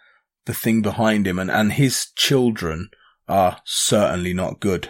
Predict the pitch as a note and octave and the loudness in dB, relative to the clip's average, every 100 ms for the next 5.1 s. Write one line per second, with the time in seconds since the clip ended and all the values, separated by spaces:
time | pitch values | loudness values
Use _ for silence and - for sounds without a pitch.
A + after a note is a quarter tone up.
0 | - - G2 G#2+ - G#2+ G#2+ F2+ G2+ G2+ | -6 -2 2 2 2 2 2 2 2 2
1 | G2+ G#2 G2+ G2+ G#2+ A2+ - F2+ D#2+ - | 2 2 2 2 2 2 0 -2 -4 -8
2 | - - - - G2 F2+ F#2 G2+ F#2 - | -16 -16 -4 2 4 2 2 2 2 0
3 | - C#3 A#2 - A2+ G#2 G2 F#2 E2 - | 0 2 2 0 2 2 2 -2 -6 -10
4 | - - _ - G2 F#2 F2+ E2+ E2+ E2 | -20 -20 _ -4 2 4 4 2 0 -6